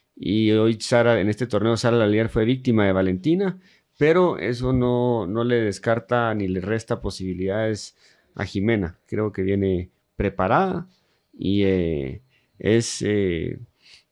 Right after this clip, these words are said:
es el sueño muchas veces de estas jugadoras poder hacer esto, el, el protagonismo, el brillar.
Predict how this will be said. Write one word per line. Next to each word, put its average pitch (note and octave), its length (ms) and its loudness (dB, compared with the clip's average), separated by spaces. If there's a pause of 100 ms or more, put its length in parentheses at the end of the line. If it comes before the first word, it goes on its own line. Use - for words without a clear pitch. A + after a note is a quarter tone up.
(580)
es G#2+ 160 -2
el A2 80 2
sueño C#3 360 4
muchas A#2+ 280 2
veces A#2+ 200 4
de G#2 60 4
estas G#2+ 200 -2
jugadoras A2 400 2
poder G#2 240 0
hacer A2 240 0
esto, G2+ 240 -2
el, F2 160 -2
el E2+ 100 -4
protagonismo, G2 720 0
el F2+ 120 0
brillar. B2+ 480 0